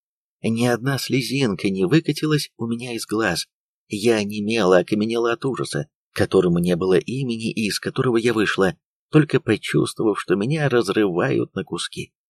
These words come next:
Мне показалось, что рассекли мою грудь и вырвали из неё сердце. Увы, его вырывали из бездыханного тела Эстебана,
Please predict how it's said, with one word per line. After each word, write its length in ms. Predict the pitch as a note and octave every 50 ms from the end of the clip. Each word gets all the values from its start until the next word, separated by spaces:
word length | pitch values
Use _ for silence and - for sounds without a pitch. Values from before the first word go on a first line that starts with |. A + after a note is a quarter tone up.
| _ _ _ _ _ _ _ _ -
Мне 240 | - G2+ G2+ F#2+ D#2+
показалось, 520 | D2 D2+ - E2 D#2 E2+ G#2 B2 A#2 G2
что 200 | - - - F#2
рассекли 420 | F#2+ F2+ - - E2 - F#2 F#2 G2
мою 260 | F#2 F#2 F2+ F2+ E2
грудь 280 | - - C3+ D3+ -
и 60 | A2 F#2+
вырвали 500 | E2 D#2+ F2+ F2+ - B2 B2 B2+ C3 B2
из 160 | B2 - -
неё 200 | A#2 B2 B2+ A#2
сердце. 520 | - - B2 A#2 - - - - E2+ - _ _ _ _ _ _ _ _ _ _ -
Увы, 480 | - G#2+ G#2+ G#2 A#2+ D3 C#3+ - - _ _ _ _ _ _ _ _ _ _ _ _ _ -
его 560 | G2 F#2+ F2+ F#2+ G#2+ C3+ E3 F3+ - D#3+ A#2+
вырывали 800 | G#2+ B2 A#2+ A#2+ A#2+ G2+ E2+ A#2+ C#3+ D#3 D3+ D2 C#2 C2+ - _ _ _
из 220 | - - C3+ G2
бездыханного 880 | F2+ F2 A2+ G2+ E2+ D#2 - G2 - - - - - - - - G#2 F#2+
тела 320 | - - G2+ G2+ G2+ F#2+
Эстебана, 680 | F#2 - - - E2 E2+ F#2+ G2+ G#2 G2 F#2+ F#2 F2 D#2+